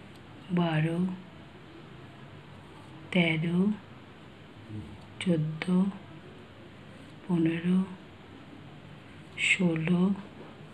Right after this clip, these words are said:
সতেরো, আঠেরো,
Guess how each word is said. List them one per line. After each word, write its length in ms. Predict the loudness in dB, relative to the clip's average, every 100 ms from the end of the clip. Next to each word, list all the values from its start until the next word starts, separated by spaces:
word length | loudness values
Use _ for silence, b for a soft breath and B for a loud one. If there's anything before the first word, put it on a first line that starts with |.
| -18 -18 -18 -18 -18 -18 -18 -18 -18 -18 -18 -18 -18 -18 -18 -18 -18 -18 -18 -18 -18 -18 -18 -12 -4
সতেরো, 680 | 0 0 0 0 0 6 6 6 4 -4 -14 -16 -18 -18 -18 -18 -18 -18 -16 -16 -16 -18 -18 -18 -18 -18 -18 -18 -18 -18 -18 -20 -20 -18 -18 -18 -18 -4 0
আঠেরো, 480 | 2 4 4 6